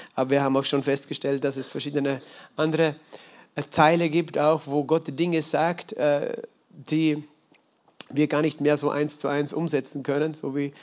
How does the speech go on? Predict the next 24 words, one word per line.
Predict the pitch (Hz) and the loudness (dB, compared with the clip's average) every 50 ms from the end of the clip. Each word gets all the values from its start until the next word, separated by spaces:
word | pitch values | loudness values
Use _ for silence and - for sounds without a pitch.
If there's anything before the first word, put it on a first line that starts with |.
| - - - | -20 -18 -12
zu | - - | -6 -4
Adam | 131 143 147 151 151 | -2 0 0 0 0
und | 151 147 135 | 0 -2 0
Eva | 143 143 143 147 147 | -2 -2 -2 -2 -2
hat | 143 139 | -2 -2
er | 143 | -2
gesagt, | 143 143 131 143 139 139 - | -2 -2 -4 -4 -4 -4 -6
ihr | 151 | -6
sollt | 127 143 147 139 - 160 | -6 -4 -6 -6 -4 -6
nicht | 147 143 - | -6 -6 -4
von | - 151 | -4 -2
dem | 147 143 135 | -2 -2 0
Baum | 131 139 143 151 151 | 0 0 0 0 0
essen. | - 143 151 147 - - 170 170 - - - - - - - - - | 0 0 0 0 0 -4 -6 -8 -10 -20 -20 -20 -20 -20 -20 -20 -16
Das | - - - | -14 -10 -6
können | - - 151 160 156 | -2 -2 0 0 0
wir | 143 151 139 127 | 0 -2 -2 0
wörtlich | 131 156 170 165 - 160 151 - - | 0 0 0 0 -2 -6 -6 -4 -2
gesehen | 160 147 147 160 160 151 | -2 -2 0 -2 -2 -2
gar | 147 156 | 0 0
nicht | 160 151 143 - | -2 -2 -4 -6
so | - - 160 156 | -4 -2 -2 -2
umsetzen. | 151 160 170 156 139 156 156 151 - - 190 180 | -2 -2 -4 -2 0 -2 -2 -2 -4 -10 -10 -10
<laughs> | - | -12